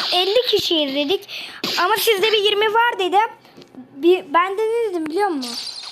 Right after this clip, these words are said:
"Ben ve Bağcılar bebeleri." Bunu dedim. Bir de ben camiye gittim ilk önce.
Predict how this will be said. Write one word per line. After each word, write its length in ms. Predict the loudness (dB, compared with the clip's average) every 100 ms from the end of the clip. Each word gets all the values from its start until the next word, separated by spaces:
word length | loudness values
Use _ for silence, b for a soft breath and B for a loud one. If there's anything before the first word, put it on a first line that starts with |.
| -18 B B B B _
"Ben 560 | -20 -8 -2 -2 -2 2
ve 300 | 2 0 0
Bağcılar 680 | 4 4 2 0 0 -2 -6
bebeleri." 520 | -10 -10 -12 -12 -14 -18 -20 _ -20 B B B B B B B _ _ _ _ _ -20 _ _ -10
Bunu 340 | -4 -2 2
dedim. 240 | 0 0 -6 B B 0
Bir 80 | 2
de 40 | 4
ben 200 | 2 4
camiye 500 | 4 4 2 2 4
gittim 420 | 2 0 -4 -4
ilk 220 | -4 -6
önce. 360 | -8 -2 -2